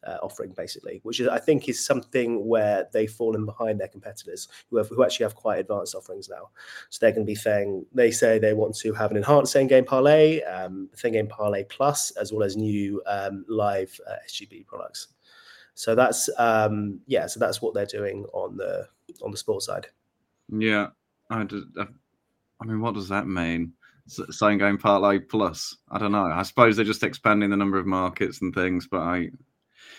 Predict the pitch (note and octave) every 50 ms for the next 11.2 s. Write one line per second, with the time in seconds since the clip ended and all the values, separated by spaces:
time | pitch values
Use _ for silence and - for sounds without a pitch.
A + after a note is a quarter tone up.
0 | - _ _ - - C#3 C3+ B2+ A#2+ A#2+ A2+ G#2+ B2 G#2 A#2+ A2+ G2+ G2 G#2 G2+
1 | F2+ A2+ A2 G2+ F#2 G2+ G2+ F#2+ G2 F2+ - - G#2 F2+ D#2 - - - - A2
2 | G#2 G2 - - G#2+ G2+ G2 F2+ C#2+ G2 F2+ F#2 F#2+ F#2 F#2 F2 - G2+ F2 F2+
3 | F2+ - - G#2 G2 G2 F2 F#2+ E2+ - - F2+ E2+ E2+ E2+ F2 E2+ E2+ E2+ E2
4 | D#2+ E2 E2 - - F2+ D#2 D2 C#2 - E2 D#2+ D#2 E2 F2 - A2+ G#2+ A2 G2
5 | G2+ F2 G2 G#2+ G2 - D2 - - - G#2+ G#2 G#2 G#2 G#2 G2 F2+ - - -
6 | G#2 F#2 F#2+ G2 F#2+ - F#2+ F2+ F2 E2+ E2+ - - - G2+ G2+ G2 G2+ G2 F2
7 | E2 F2 E2+ E2+ E2 F2 F2 F2 F2 F2+ F2 F2 E2 - E2+ E2 E2 E2 F2 E2+
8 | D#2+ - - _ _ _ - - - - _ _ _ F#2 F#2+ F#2 E2 E2 F2 F2+
9 | E2 - - - - - - - - _ _ G2+ F2+ E2 D#2+ E2 E2 - - -
10 | - - - G#2+ G2 F2+ - - F#2+ F2 D#2+ E2 - F#2 F2+ F2 D2+ - E2+ E2
11 | E2 E2 D#2+